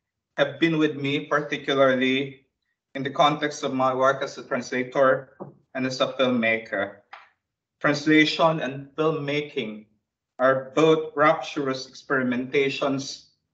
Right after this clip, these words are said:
of crossings and recognizings, and recognizing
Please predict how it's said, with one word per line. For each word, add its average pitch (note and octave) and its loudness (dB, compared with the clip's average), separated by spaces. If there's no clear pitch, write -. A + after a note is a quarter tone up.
of B2 -6
crossings C3+ 0
and C3+ 2
recognizings, C3+ 0
and C3+ 0
recognizing C#3 -2